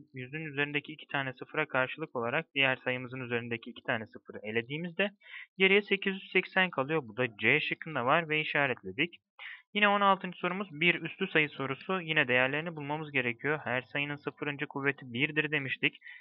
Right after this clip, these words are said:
İki üssü sıfır da bir olacaktır öyleyse. Artı iki üssü bir, her sayının birinci kuvveti kendisine es-, eşittir. Bunu da yazdık. Artı iki üssü iki. İki çarpı ikiden oluşuyor. İki kere iki, dört ediyordu. Bir, iki daha üç,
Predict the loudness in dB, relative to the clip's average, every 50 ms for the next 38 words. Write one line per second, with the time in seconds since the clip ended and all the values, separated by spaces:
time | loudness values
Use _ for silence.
0 | _ _ -16 -12 -4 -2 -2 -2 -2 -6 -10 -12 -12 -6 -4 -2 0 0 0 2
1 | 2 2 2 2 2 0 0 -2 -2 -2 -4 -4 -4 -4 -4 -6 -8 -8 -6 -4
2 | -2 -2 -4 -4 _ 0 0 2 0 0 -4 -4 -4 -4 -4 -4 -8 -14 -16 -16
3 | -18 -16 _ -12 -6 -4 -2 -2 -2 -2 -4 -4 -2 -2 -2 -2 0 4 4 6
4 | 6 4 2 0 0 0 0 0 0 0 0 0 -2 -6 -6 -2 0 0 -2 -2
5 | -6 -8 -6 -6 -6 -10 -12 -6 -2 -2 -2 -2 -4 -8 -8 -6 -4 -2 -2 -4
6 | -6 -2 0 2 2 2 0 -6 -16 -18 -18 _ _ -10 -8 -4 0 2 2 2
7 | 2 0 0 -2 -6 -6 -6 _ _ 4 6 6 6 6 2 0 2 2 2 2
8 | 0 -4 -8 -8 -2 0 0 0 0 -2 -6 -8 -8 -4 -2 0 0 0 -2 -6
9 | -8 -8 -8 -10 -6 -4 -4 -4 0 0 2 2 2 2 0 -4 -8 -8 -8 -8
10 | -6 -2 -2 0 0 0 -2 -4 -4 -4 -4 -4 -4 -6 _ -2 0 0 0 -2
11 | -2 -2 -2 -2 -2 -2 -8 -16 -20 _ _ _ _ _ -4 2 4 4 4 2
12 | 2 -2 -4 -4 -2 -4 -4 -2 -4 -4 -4 -2 0 0 0 0 -2 _ _ _
13 | _ -20 -20 -20 -20 -20 _ _ _ _ _ -18 _ 0 2 2 2 2 0 -2
14 | -4 0 0 2 2 2 2 0 0 -2 -4 -4 -6 -8 -10 -10